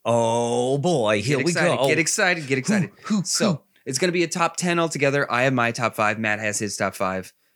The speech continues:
Speaker 2: Matt, would you like to go first with the drum roll, please? Brrrr.
Speaker 1: No,
Speaker 2: That was
Speaker 1: actually, you should
Speaker 2: terrible.
Speaker 1: go
Speaker 2: Yeah,
Speaker 1: first,
Speaker 2: that was
Speaker 1: yeah.
Speaker 2: awful. Okay, I'll go first.
Speaker 1: <laughs>
Speaker 2: Uh, you know, I, you know, I'd like to go first because you know what my
Speaker 1: Really?
Speaker 2: top five is?
Speaker 1: I do not.
Speaker 2: Marvel versus Capcom.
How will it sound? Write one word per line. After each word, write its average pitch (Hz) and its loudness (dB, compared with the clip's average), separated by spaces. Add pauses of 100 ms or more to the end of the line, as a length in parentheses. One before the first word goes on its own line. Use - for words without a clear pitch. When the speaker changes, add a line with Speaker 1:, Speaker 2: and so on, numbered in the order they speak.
Speaker 2:
Matt, 113 -2
would 117 -2
you 135 2
like 151 0
to 156 -6
go 139 2
first 123 -2
with 120 -4
the 113 -2
drum 139 -2
roll, 135 -2
please? 123 -4 (420)
Brrrr. 101 -2
Speaker 1:
No, 113 2
Speaker 2:
That 92 2
was - -4
Speaker 1:
actually, 92 2
you 92 2
should 90 2
Speaker 2:
terrible. 85 2
Speaker 1:
go - -4
Speaker 2:
Yeah, 90 -4
Speaker 1:
first, 80 0
Speaker 2:
that - -4
was 85 0
Speaker 1:
yeah. 80 0
Speaker 2:
awful. - -12 (180)
Okay, - -2
I'll 165 0
go 262 -4
first. 180 -2
Speaker 1:
<laughs> - -20 (540)
Speaker 2:
Uh, - -4
you 208 2
know, 220 0
I, 208 0
you 202 -4
know, 233 0
I'd 170 0
like 302 0
to 180 -2
go 117 0
first 92 -6
because 139 0
you 139 0
know 147 0
what 143 0
my 131 2
Speaker 1:
Really? 131 0
Speaker 2:
top 131 0
five 123 0
is? 175 -4 (120)
Speaker 1:
I 87 -4
do 82 -8
not. 85 -4
Speaker 2:
Marvel 117 0
versus 107 -2
Capcom. 90 -4